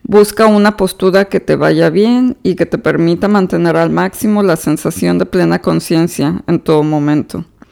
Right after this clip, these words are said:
Si decides sentarte, hazlo con la espalda erguida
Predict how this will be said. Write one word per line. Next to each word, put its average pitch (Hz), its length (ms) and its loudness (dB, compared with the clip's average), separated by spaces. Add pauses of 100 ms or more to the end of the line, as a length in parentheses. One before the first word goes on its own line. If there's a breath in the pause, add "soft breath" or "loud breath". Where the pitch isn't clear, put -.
(640 loud breath)
Si 196 220 2
decides 220 460 0
sentarte, 190 800 0 (140)
hazlo 196 400 0
con 196 180 -2
la 170 60 0
espalda 170 460 0
erguida 147 560 -2